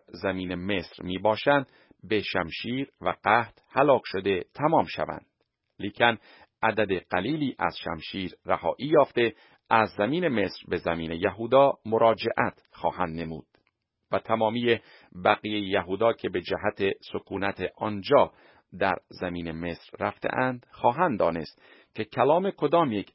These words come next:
از من و ایشان استوار خواهد شد.» و خداوند می‌گوید: «این است علامت برای شما که من در اینجا به شما عقوبت خواهم رسانید،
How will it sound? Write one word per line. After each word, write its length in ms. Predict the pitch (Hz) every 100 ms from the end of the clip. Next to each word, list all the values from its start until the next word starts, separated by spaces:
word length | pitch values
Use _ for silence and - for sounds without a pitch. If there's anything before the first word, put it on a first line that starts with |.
| -
از 300 | 101 - 104
من 260 | 143 160 -
و 100 | 85 -
ایشان 480 | 92 - 95 98 92 -
استوار 600 | 95 - 85 82 82 82 _
خواهد 400 | - 117 120 -
شد.» 240 | - 76 - _ _ _ _ _ _ _ _ _ _ _ _ _ _ _
و 80 | 120
خداوند 540 | 123 135 143 139 131 95
می‌گوید: 500 | 92 104 107 143 143 _
«این 200 | - 165
است 320 | 143 120 - _
علامت 520 | 95 92 85 92 - -
برای 300 | 85 87 135
شما 400 | 156 - 127 123 - _ _ _
که 120 | 117
من 280 | 131 156 156
در 300 | 98 95 90
اینجا 380 | - 87 80 107
به 100 | 98
شما 420 | - 87 90 95 -
عقوبت 600 | 123 123 123 135 120 _ _
خواهم 440 | - 87 87 85
رسانید، 520 | 87 87 87 82 76